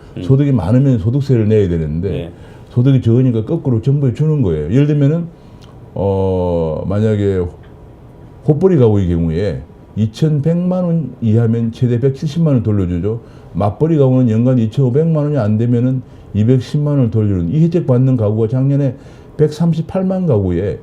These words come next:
Speaker 2: 일조 원이 지급되었습니다.
Speaker 1: 음.
Speaker 2: 이런 것도 있단 말이에요.
Speaker 1: 이것도 꽤 선진국 제도입니다. 그죠?
Speaker 2: 그런-,
Speaker 1: 사실은 우리가
Speaker 2: 그렇습니다.
Speaker 1: 도입한 지 얼마나 되진
Speaker 2: 그러니까
Speaker 1: 않았지만.
Speaker 2: 이게 보면 맞벌이가 이천오백만 원 한 달에 한 이백만 원 정도 오거든요. 이백만 원 소득이 안 되면은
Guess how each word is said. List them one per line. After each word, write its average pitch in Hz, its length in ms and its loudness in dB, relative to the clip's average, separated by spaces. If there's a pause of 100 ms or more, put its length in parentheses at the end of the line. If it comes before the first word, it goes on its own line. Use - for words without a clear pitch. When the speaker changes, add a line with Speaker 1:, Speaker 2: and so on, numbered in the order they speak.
(280)
Speaker 2:
일조 208 280 0
원이 185 140 0
지급되었습니다. 73 680 -4
Speaker 1:
음. 78 300 -14
Speaker 2:
이런 220 260 2
것도 214 180 -2
있단 92 260 0
말이에요. 131 240 0
Speaker 1:
이것도 180 180 -6
꽤 175 120 -4
선진국 185 560 -4
제도입니다. 110 460 -4
그죠? 104 180 -6
Speaker 2:
그런-, 143 40 -8
Speaker 1:
사실은 123 240 4 (140)
우리가 151 120 -4
Speaker 2:
그렇습니다. 131 380 2
Speaker 1:
도입한 123 220 2
지 117 60 0
얼마나 127 460 0
되진 135 220 -2
Speaker 2:
그러니까 104 200 0
Speaker 1:
않았지만. 175 260 2
Speaker 2:
이게 170 120 4
보면 151 180 0
맞벌이가 160 460 0
이천오백만 151 720 0
원 143 100 2
한 165 160 -2
달에 160 160 2
한 143 100 2
이백만 160 380 2
원 156 100 2
정도 117 300 2
오거든요. 107 400 -2 (480)
이백만 160 440 2
원 156 100 0
소득이 127 340 0
안 101 240 0
되면은 107 640 0